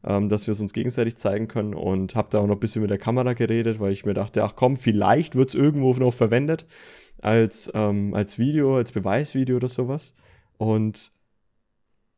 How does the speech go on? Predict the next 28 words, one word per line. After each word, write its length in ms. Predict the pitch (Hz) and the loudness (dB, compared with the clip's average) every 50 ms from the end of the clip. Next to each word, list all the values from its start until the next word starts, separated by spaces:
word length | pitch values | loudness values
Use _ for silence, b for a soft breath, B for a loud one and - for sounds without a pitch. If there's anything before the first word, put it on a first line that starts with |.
| _ _ _ _ - | _ _ _ _ -4
es 400 | 120 117 - - - - 95 98 | -2 -2 -2 -6 -8 -10 -6 -4
war 400 | 104 98 101 120 147 180 208 226 - _ _ _ _ _ _ _ _ _ _ _ _ _ _ _ _ - | 0 2 4 4 4 2 0 -4 -8 _ _ _ _ _ _ _ _ _ _ _ _ _ _ _ _ -6
recht 520 | 107 104 113 135 151 - - - - - - _ _ _ _ _ _ | 0 2 2 2 2 0 -6 -16 -20 -20 -20 _ _ _ _ _ _
einfach, 520 | - 101 110 139 170 185 - - 196 196 | 0 2 2 2 2 0 0 -2 -2 -2
vor 240 | - - - - - | -4 -6 -6 -2 0
allem 220 | - 123 143 147 135 | 2 2 2 2 2
die 140 | 127 107 - | 0 0 0
ersten 360 | 85 117 143 - - 156 151 | 0 0 0 -2 -4 -4 -2
fünfhundert 500 | - 156 156 147 - 156 143 139 135 - | -2 -2 -2 -2 -2 -2 -2 -4 -4 -2
Gramm, 320 | - - 107 143 170 185 | -2 0 0 0 -2 -4
die 140 | - 131 117 | -4 -4 -4
gingen 340 | - 127 127 131 131 113 110 | -2 -2 0 0 2 2 2
richtig 460 | 104 135 160 - - - 165 - - | 0 -2 -4 -4 -6 -6 -6 -6 -6
schnell 300 | - - 117 113 139 151 | -4 -2 0 0 0 0
weg. 300 | 160 165 - - - _ _ _ _ _ _ _ _ _ _ _ _ _ _ _ _ _ _ _ | -2 -4 -6 -8 -12 _ _ _ _ _ _ _ _ _ _ _ _ _ _ _ _ _ _ _
Aber 220 | - 113 113 117 117 | -4 0 2 2 2
dann 240 | 113 117 117 143 143 | 2 2 2 2 0
hat's 200 | 135 127 - - | -2 -4 -4 -4
angefangen, 520 | - 117 139 147 151 - - 139 135 131 | -4 -2 -2 -2 -2 -2 -2 -2 0 0
dass 160 | 113 117 - | 0 -2 -2
es 120 | 123 120 - | -4 -4 -2
so 100 | - 120 | 0 2
langsam 420 | 110 113 127 143 - - 139 127 | 2 2 2 0 -2 -2 -2 -2
halt 120 | 123 113 | -2 -2
so 100 | - - | -2 -2
ein 60 | 120 110 | 0 0
bisschen 480 | 123 131 - - 123 110 107 98 92 | 0 -2 -2 -2 -2 0 0 -2 -4
stopft. 600 | 98 - - - - 127 - - - - - - | -6 -10 -2 0 0 0 0 -2 -8 -20 -20 -20